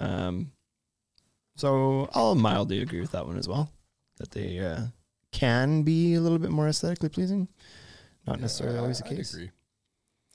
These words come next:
Speaker 1: Number two, where do you keep your lawnmower, your weed whacker, your seeds spreader, your outdoor furniture, or pool essentials when not in use?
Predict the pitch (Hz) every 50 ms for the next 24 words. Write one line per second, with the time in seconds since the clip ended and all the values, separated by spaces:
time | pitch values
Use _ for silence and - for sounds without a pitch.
0 | - - - - - - - - _ _ _ _ - _ _ _ _ _ _ _
1 | _ - 143 175 208 220 220 - - - 190 190 190 196 190 151 143 135 151 170
2 | 196 214 220 233 208 185 190 185 180 - - 185 175 - - 151 139 135 147 156
3 | 160 165 165 160 160 160 165 165 156 120 107 110 107 117 131 139 135 139 135 135
4 | 131 - 147 143 139 127 - 98 104 - - - - 143 143 147 151 139 - -
5 | 135 - - - 135 135 131 131 127 131 131 131 110 117 107 - - - 139 135
6 | - 131 113 - 123 127 123 120 - 135 123 123 123 113 - 101 98 - - -
7 | 165 170 160 147 - 143 135 127 139 131 120 117 120 113 110 107 107 104 98 98
8 | 101 101 92 - - - -